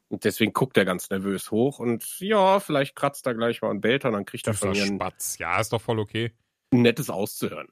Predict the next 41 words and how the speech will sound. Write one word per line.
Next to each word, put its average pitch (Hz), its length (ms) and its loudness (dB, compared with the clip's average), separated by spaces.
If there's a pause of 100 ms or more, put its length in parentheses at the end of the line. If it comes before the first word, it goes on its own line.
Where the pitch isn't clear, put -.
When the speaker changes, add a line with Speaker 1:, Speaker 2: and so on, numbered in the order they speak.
(140)
Speaker 2:
Also 135 180 0
bei 151 100 6
Fenrir, 180 440 0
der 156 100 4
ist 151 80 0
ja 165 280 2
sehr 156 520 4
früh 160 580 -4
sehr 139 240 2
groß 127 480 -2
geworden, 135 640 0
sehr 123 180 0
stark 143 400 2
auch 104 260 -8
geworden. 101 340 -2
Ich 113 40 -2
meine, 120 80 -2
das 120 60 -6
ist - 60 -4
auch 127 40 0
ein 110 80 -4
fucking 117 400 -4
Husky. 120 540 -4 (480)
Ähm, 127 300 4
aber 135 200 4
sein 147 460 4
Zeitvertreib, 151 840 -2
wenn 131 140 0
er 123 160 -2
dann 170 100 0
irgendwie 156 220 -4
Flausen 131 380 -2
im 117 40 -6
Kopf - 240 -2
hatte, 123 220 0
war 117 160 4
so 120 180 2
die 110 180 -4
Treppe 135 460 0
annagen 92 840 -2
oder 107 420 4